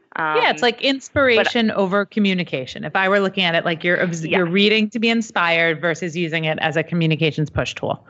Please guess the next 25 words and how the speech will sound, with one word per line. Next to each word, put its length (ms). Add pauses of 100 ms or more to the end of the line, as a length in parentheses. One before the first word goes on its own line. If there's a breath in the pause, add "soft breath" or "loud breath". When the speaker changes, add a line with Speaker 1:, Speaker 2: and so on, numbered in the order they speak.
(280 loud breath)
Speaker 1:
That's 240
great, 300
Speaker 2:
Yeah. 320
Speaker 1:
though, 40 (120)
because 300
listening 400
Speaker 2:
That's 260
Speaker 1:
is 220
infinitely 580
more 240
important 400
than 160
talking. 480 (460)
Speaker 2:
Yes. 360 (140)
Even 260
on 140
my 200
own 200 (120)
personal 420
time, 320
I'm 260
still 540
always 600
looking 380
and, 260